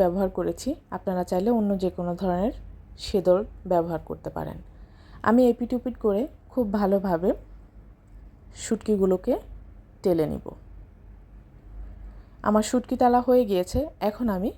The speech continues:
এগুলোকে তুলে ভর্তা তৈরিতে চলে যাব। শিলপাটায় প্রথমে আমি এখানে দুইটা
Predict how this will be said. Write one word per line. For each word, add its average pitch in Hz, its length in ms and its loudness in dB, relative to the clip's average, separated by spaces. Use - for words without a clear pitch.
এগুলোকে 185 420 0
তুলে 214 200 4
ভর্তা 185 360 0
তৈরিতে 160 320 -2
চলে 170 240 0
যাব। 147 140 -6
শিলপাটায় 240 640 2
প্রথমে 262 340 2
আমি 202 120 2
এখানে 196 280 -4
দুইটা 196 320 0